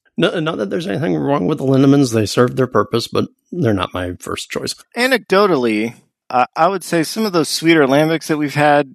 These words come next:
Speaker 2: usually end up being the first ones to kick. So, uh,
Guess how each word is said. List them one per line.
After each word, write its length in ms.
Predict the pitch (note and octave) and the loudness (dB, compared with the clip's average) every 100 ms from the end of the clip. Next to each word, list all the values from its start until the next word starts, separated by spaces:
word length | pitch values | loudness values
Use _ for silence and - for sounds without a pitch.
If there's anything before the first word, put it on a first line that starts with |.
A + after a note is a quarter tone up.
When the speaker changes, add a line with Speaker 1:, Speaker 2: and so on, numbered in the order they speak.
| _ | _
Speaker 2:
usually 380 | C#3+ F#3+ F#3+ F3 | -12 -10 -4 -2
end 100 | D#3 | 0
up 120 | B2+ | 0
being 180 | C#3+ C#3 | 2 2
the 80 | A2+ | 0
first 340 | - B2+ - | -2 -4 -2
ones 200 | B2+ A#2 | -4 -4
to 100 | - | -8
kick. 500 | - A#2+ G#2 - - _ | -4 0 0 -2 -18 _
So, 520 | - G2+ G2+ G2 F#2+ | -12 -8 -6 -6 -6
uh, 340 | F#2 F#2 F2+ | -6 -6 -8